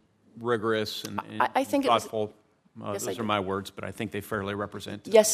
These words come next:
Speaker 2: Senator.
Speaker 1: opinion. And, and so what are your thoughts on the recommendations,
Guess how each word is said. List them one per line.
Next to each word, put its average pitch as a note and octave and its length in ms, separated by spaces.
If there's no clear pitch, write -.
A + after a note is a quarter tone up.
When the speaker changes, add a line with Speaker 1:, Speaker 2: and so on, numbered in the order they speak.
Speaker 2:
Senator. D3 180
Speaker 1:
opinion. - 100
And, B2 300
and B2 300
so C#3 260
what D#3 240
are E3+ 60
your D3+ 100
thoughts C3+ 360
on A#2+ 220
the A#2 100
recommendations, A2 1200